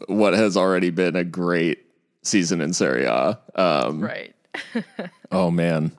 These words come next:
Speaker 1: wow. I look for, I will look forward to that already.
Speaker 2: Yeah, for sure.
Speaker 1: I pray that Fiorentina's within, like, within, I, I doubt it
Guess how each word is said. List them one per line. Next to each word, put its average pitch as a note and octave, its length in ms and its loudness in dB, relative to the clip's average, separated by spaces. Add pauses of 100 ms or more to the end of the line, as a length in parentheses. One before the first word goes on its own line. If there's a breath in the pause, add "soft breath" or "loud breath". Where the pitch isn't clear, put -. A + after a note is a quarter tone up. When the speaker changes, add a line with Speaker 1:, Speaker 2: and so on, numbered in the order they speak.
(100)
Speaker 1:
wow. D#2+ 380 0 (960)
I - 200 0
look G#2+ 220 4
for, F#2+ 240 2
I G2+ 120 4
will G2+ 120 4
look G2+ 180 2
forward F#2 280 2
to E2+ 80 -2
that E2 280 0
already. E2+ 500 0 (460 soft breath)
Speaker 2:
Yeah, F3 300 -10 (340)
for E3 120 -14
sure. - 180 -4
Speaker 1:
I A#2+ 80 4
pray G#2 840 2 (140)
that F#2 180 2
Fiorentina's F#2 720 0
within, F2 600 -2 (340)
like, F2+ 220 0
within, F2 600 0 (1500)
I, G2+ 200 0
I A#2 140 4
doubt G2 380 2
it E2 280 0